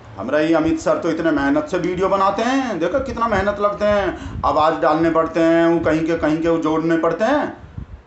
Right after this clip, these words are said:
ये भंडा फोड़ कर देते हैं। नहीं, हमको सच लगते हैं, पर ये और लोग नहीं हैं, ये सब लिब्रांडू, ये एंटी नेशनल, ये टुकड़ा टुकड़ा जो हों, ये भाई साहब, ये फैला देते हैं, ये तो फेक हैं, ये फेक हैं,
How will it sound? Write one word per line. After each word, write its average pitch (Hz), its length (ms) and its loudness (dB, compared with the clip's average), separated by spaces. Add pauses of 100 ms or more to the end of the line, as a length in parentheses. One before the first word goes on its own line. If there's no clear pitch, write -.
ये 180 100 2
भंडा 127 320 -2
फोड़ 131 240 -6
कर 135 180 -2
देते 143 240 -2
हैं। 254 500 0 (380)
नहीं, 269 100 -8 (340)
हमको 123 320 -8
सच 147 220 -4
लगते 170 260 0
हैं, 269 380 0 (380)
पर 123 120 -4
ये 165 180 -8 (240)
और 147 200 2
लोग 185 160 0
नहीं 214 140 0
हैं, 277 140 0
ये 220 260 -2
सब 165 280 -2
लिब्रांडू, 170 560 2
ये 180 80 2
एंटी 170 260 0
नेशनल, 175 460 0 (260)
ये 147 60 -6
टुकड़ा 175 320 -2
टुकड़ा 175 300 0
जो 160 100 0
हों, 143 200 0 (440)
ये 156 80 0
भाई 151 200 2
साहब, 269 160 2
ये 269 80 0
फैला 160 360 2
देते 156 240 0
हैं, 170 100 2
ये 208 60 -4
तो 165 100 0
फेक 143 460 -2
हैं, 160 60 0
ये 165 100 0
फेक 120 380 -4
हैं, - 200 -10